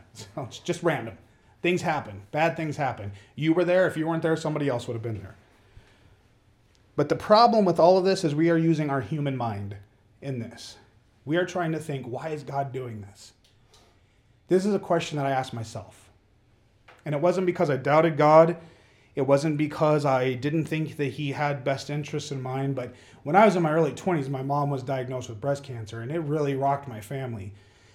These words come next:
We weren't sure what was gonna happen with her. Fortunately, they caught enough, uh, in, enough time to where they, she had a mastectomy and she was able to survive and live,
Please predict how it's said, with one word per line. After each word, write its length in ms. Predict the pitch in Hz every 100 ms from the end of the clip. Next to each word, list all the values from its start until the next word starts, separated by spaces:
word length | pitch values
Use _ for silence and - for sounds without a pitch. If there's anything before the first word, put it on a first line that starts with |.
| _ _ -
We 300 | 156 170 165
weren't 280 | 151 151 143
sure 280 | 156 143
what 200 | 143 143
was 100 | 143
gonna 220 | 123 131 117
happen 420 | 135 135 135 135
with 180 | 139 -
her. 360 | 131 135 107 - _ _ -
Fortunately, 380 | 160 151 160 143
they 140 | 135
caught 260 | - 151 147
enough, 540 | 143 139 147 - -
uh, 300 | 135 135 127
in, 140 | 139 131
enough 340 | 139 139 139
time 380 | - 139 139 131
to 120 | 127
where 220 | 127 127 123
they, 220 | 123 120
she 140 | 147
had 80 | 123
a 20 |
mastectomy 540 | 120 110 - 151 151 139
and 100 | 127
she 80 | 127
was 140 | 123
able 180 | 127 123
to 80 | 120
survive 540 | 123 123 117 110 104
and 160 | 131 127
live, 400 | 120 113 104